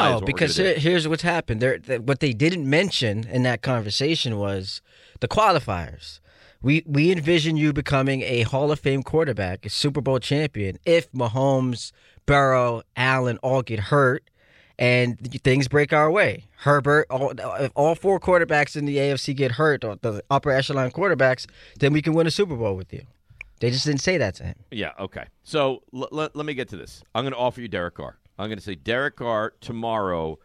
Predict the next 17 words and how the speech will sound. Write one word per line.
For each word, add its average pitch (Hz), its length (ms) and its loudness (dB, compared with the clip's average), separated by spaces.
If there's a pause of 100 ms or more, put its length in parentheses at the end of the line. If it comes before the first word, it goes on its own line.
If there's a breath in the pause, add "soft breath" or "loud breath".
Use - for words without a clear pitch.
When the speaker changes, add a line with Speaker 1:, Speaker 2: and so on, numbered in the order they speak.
(120)
Speaker 1:
five-year 120 560 -4
deal, 92 580 -6 (180)
two 135 240 -8
hundred 113 640 -6
and 92 500 -12
twenty 123 320 -10
million 110 320 -10
dollars, 90 360 -8
I 107 100 -2
don't 87 80 -8
know, 76 120 -12
two 117 180 -12
hundred 110 180 -8
and 92 140 -14
eighteen 117 400 -12
million 101 240 -10
dollars. 85 540 -6